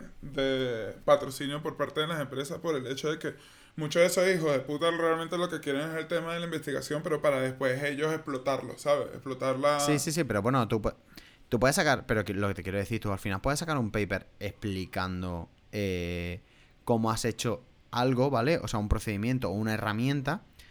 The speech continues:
Speaker 2: pero al final tú tener la patente de lo mismo. Es decir, y asegurarte de que tú durante X años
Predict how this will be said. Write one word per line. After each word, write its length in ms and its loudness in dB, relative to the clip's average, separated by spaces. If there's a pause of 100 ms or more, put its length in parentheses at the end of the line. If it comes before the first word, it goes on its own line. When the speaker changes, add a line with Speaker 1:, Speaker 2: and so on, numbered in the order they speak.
(200)
Speaker 2:
pero 140 2
al 80 0
final 360 -2
tú 220 2
tener 260 0
la 120 0
patente 480 -2 (460)
de 180 -4
lo 140 -2
mismo. 380 0 (320)
Es 100 2
decir, 300 0 (380)
y 140 -2
asegurarte 500 0
de 120 2
que 100 0
tú 160 -2
durante 560 -2
X 260 -2
años 340 -2